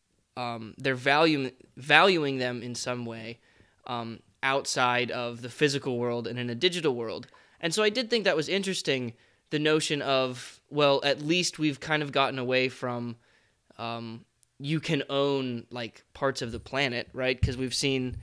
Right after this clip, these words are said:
like, how that has caused some problems, like, the thought that you can own the physical world around you. And so maybe transferring some of that ownership to a digital space where,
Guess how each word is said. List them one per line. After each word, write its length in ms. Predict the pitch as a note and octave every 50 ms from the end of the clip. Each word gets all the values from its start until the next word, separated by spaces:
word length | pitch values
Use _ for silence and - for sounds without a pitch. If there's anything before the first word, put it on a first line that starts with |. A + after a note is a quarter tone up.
| - - - - _ - -
like, 120 | B2+ A#2+
how 140 | C3 C3+ A#2+
that 240 | A#2 B2+ B2+ B2+ -
has 180 | B2+ C3+ A#2+ -
caused 320 | - - A#2 A#2 A#2 -
some 140 | - A2+ A2+
problems, 480 | - A#2+ A#2 A#2 A#2 A#2+ A#2+ B2 A#2+
like, 260 | A#2 A2+ A#2 G#2 A#2+ A#2
the 120 | B2+ B2
thought 340 | - - C3 A#2+ B2 F2+ G#2+
that 100 | B2+ G#2
you 120 | A#2 B2+ B2
can 160 | - B2 A#2+ -
own 320 | C3 B2 B2 B2 B2 B2+
the 80 | A#2+ A#2+
physical 500 | - - C#3 B2 B2 B2 A2+ B2+ A#2+ A2+
world 260 | A#2 A#2+ A#2+ A#2 A#2
around 440 | A#2 A2+ A#2 A#2+ A#2+ B2+ C3+ C3 A#2
you. 220 | A2+ G#2+ A#2 A2+ -
And 260 | B2 C3 B2+ B2+ A#2+
so 380 | - - C#3+ C#3+ C#3+ C#3 C#3 - - - - _ -
maybe 460 | D3+ D#3+ F3+ F#3 F#3+ F#3 F3 D#3+ C#3
transferring 640 | - - - D#3+ D#3 D#3+ D#3 - - D3 C#3 C#3
some 160 | B2 - C#3 C3+
of 60 | C3
that 140 | B2+ A#2+ -
ownership 640 | B2+ C3 C3 C3 C3 - - C3 A#2+ A#2 - -
to 240 | - - C#3 B2 B2
a 60 | A2+
digital 440 | B2 A#2 C3 C#3 C#3 C#3+ C3+ C3+ B2
space 520 | A#2 - - - B2 A#2 A#2+ A#2+ - - -
where, 400 | A#2+ B2 A#2+ A#2 A#2 A#2 A#2+